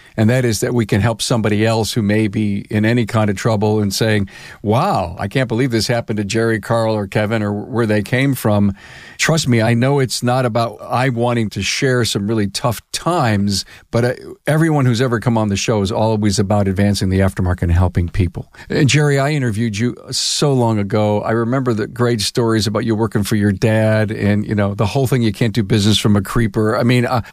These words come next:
I love that. To me, that is one of the quintessential metaphors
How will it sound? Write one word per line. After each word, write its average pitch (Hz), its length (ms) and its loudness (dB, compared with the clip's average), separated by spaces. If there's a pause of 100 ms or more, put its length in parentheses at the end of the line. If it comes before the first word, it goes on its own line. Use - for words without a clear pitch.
(100)
I 135 160 0
love 120 500 0
that. 92 400 -2
To 139 120 2
me, 139 120 4
that 131 220 0
is 117 160 -2
one 120 160 -4
of 113 60 -2
the 104 80 -4
quintessential 120 920 -2 (380)
metaphors 104 840 0